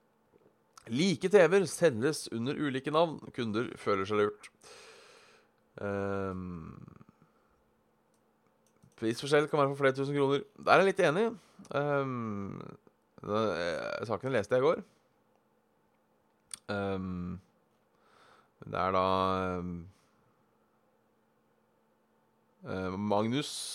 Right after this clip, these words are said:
eh, Sætereis Liam er en av de som føler seg lurt. Ehm, før han skulle kjøpe T V, gjorde han en grundig undersøkelse.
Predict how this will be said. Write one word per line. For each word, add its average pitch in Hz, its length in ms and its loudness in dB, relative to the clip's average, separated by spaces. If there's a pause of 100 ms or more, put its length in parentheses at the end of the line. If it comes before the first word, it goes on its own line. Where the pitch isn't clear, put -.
(160)
eh, 113 480 4
Sætereis 123 720 4
Liam 175 640 6
er 104 180 2
en 104 60 0
av 104 100 -2
de 101 80 2
som 107 80 -10
føler 113 160 4
seg 135 160 2
lurt. 160 160 -2 (720)
Ehm, 90 800 -8
før 95 140 -2
han 98 40 -4
skulle 107 220 -4
kjøpe 107 120 -14
T 120 100 2
V, 117 80 -2
gjorde 120 140 0
han 123 100 -2
en 127 80 0
grundig 120 180 -2
undersøkelse. 113 480 -2